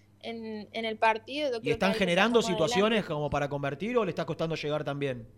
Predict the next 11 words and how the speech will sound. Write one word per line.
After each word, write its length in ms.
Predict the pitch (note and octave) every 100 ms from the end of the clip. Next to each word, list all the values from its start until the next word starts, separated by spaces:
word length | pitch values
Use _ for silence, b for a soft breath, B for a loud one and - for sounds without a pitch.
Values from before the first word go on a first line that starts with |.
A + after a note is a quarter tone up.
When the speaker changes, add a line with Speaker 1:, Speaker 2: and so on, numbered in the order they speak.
| -
Speaker 1:
No, 300 | E4 F4+ D#4+
no, 260 | D4 E4 D4+
generamos, 840 | C#4 C4 B3+ D4+ G4 G#4 G#4+ G#4+ - - -
pero 640 | A#3+ A3+ G#3+ G#3+ G3+ G#3
bueno, 340 | A#3+ B3 G3+ G#3
viste, 240 | B3+ C4+
cuando 240 | B3 A#3
generás 300 | A#3 A#3 B3
mucho 500 | C4 B3+ C4+ - C#4+
y 140 | A3 G3+
después 680 | G3+ - B3+ B3+ A3+ -